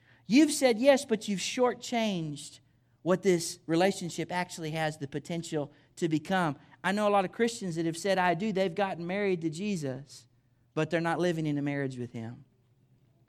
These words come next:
They're living in that situation that I described. They meet up with him if they're really doing good,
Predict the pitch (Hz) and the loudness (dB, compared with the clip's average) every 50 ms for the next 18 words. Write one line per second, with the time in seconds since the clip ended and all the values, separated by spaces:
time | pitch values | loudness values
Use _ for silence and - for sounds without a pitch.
0 | _ _ _ _ _ - - 170 170 190 202 190 180 185 180 170 170 165 - - | _ _ _ _ _ -2 2 4 6 6 6 4 4 2 0 0 0 -2 -2 -4
1 | - 190 170 - - 175 170 170 170 175 - 151 139 139 151 156 156 151 147 - | -4 -4 -4 -2 -2 0 0 0 0 -2 -6 -2 0 0 0 0 -2 -4 -8 -4
2 | - 170 156 151 139 135 - - _ - 147 151 175 190 196 196 196 190 180 - | 0 2 4 4 2 0 -4 -16 _ -6 -2 -2 0 0 2 2 2 2 2 0
3 | 190 180 185 190 175 165 156 - 143 139 147 156 185 202 196 185 175 175 170 160 | -2 -4 -2 -4 -4 -4 -4 -2 -2 0 2 2 4 4 2 2 2 0 0 0
4 | 156 143 147 143 143 143 139 139 | 0 0 0 2 2 0 -2 -4